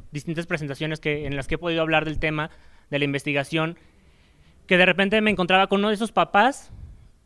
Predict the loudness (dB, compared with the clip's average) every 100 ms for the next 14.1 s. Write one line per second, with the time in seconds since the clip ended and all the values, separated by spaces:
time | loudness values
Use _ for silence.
0 | _ 0 2 2 2 0 4 2 2 -2
1 | 0 0 0 2 2 0 -4 -8 -2 0
2 | 0 0 0 0 -2 -4 0 2 2 0
3 | -4 -4 -2 -2 -2 2 2 2 0 0
4 | 0 -2 -2 0 -2 -2 -6 -4 -4 -2
5 | -2 -4 -4 -4 -4 -2 2 4 4 0
6 | -2 -4 -4 -6 -8 -6 -6 -6 -4 4
7 | 6 6 4 -14 -20 -20 -20 _ -8 -6
8 | -4 -2 0 0 0 0 0 0 -4 -6
9 | -4 -2 0 0 0 0 0 0 0 0
10 | 2 4 4 4 2 0 0 -2 -2 -2
11 | -2 -4 -4 -6 -8 -2 0 2 2 2
12 | 0 -2 -4 -8 -12 -18 -20 -14 -4 -2
13 | -2 -2 -2 -2 -2 -2 -2 -4 -4 -6